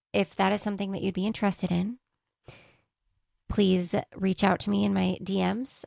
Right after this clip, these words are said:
Um, I will be having a website come out in June, which I'm very excited about. So until then, just slide in my D Ms, but can't wait for that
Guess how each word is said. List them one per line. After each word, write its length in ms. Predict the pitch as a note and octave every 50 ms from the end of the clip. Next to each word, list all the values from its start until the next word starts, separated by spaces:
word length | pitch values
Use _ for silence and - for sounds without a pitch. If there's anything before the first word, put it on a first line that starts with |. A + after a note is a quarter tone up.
| -
Um, 340 | - F3+ F#3 F3+ F#3 F#3+ - - -
I 200 | F#3+ F#3 F#3 F3+
will 260 | F3 F#3+ F#3+ F#3+ F#3
be 140 | - G#3+ A#3
having 380 | A3+ A3 A#3 A3+ G#3+ G#3 G3
a 240 | F#3+ F3+ F3+ F3 F3+
website 600 | - - F3 E3 - - - E3 D#3+ E3+ - -
come 180 | - - F3+ E3
out 240 | D#3 D3+ D#3+ E3+ -
in 140 | - F#3 F3
June, 420 | F3 F3+ F3 E3 D#3+ D#3+ E3+ F3+ F#3+
which 160 | F#3+ - -
I'm 200 | F3 F3 F3 F3+ -
very 280 | - F#3 F#3 F#3+ F#3+ F3+
excited 480 | F3 E3 - - D#3+ D#3 D#3 D#3 D#3 D#3+
about. 500 | D#3+ E3+ D#3+ E3 F3 F#3 - E3 - - - - - - - - - - - _ _ _ _
So 460 | - - - F3+ E3+ F3 F3 F3 F3 -
until 320 | F#3 F3+ - F3+ F3+ F3
then, 360 | E3+ E3+ E3 E3+ F3+ G3+ A3 - _
just 360 | - F3 E3 - - - - - _ _ _ _
slide 360 | - - - - F#3 F3 F3 F3+
in 80 | F3+
my 120 | F3 F3 F3
D 160 | E3 F3+ F3
Ms, 340 | F3+ F#3 G3 G#3+ A3+ - -
but 220 | - F3+ - - - _ _ _ _ _ _ _ _ _ _ _ _ _ _ _ _ _ _ _ _ _ _
can't 320 | - - G3+ F#3 F#3+ -
wait 280 | F3+ F3 E3+ F3 - -
for 500 | - - F3 E3+ E3+ E3 E3 E3+ F3+ - -
that 540 | - E3 F#3 E3+ F3 F#3 - - - -